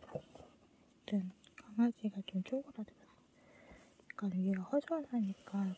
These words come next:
그냥 고체불로다가 이거 두 개를 붙여주는 게 맞는 것 같아. 이렇게, 이렇게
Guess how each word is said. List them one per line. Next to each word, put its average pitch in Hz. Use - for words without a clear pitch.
그냥 170
고체불로다가 196
이거 -
두 -
개를 208
붙여주는 233
게 190
맞는 180
것 185
같아. -
이렇게, 269
이렇게 262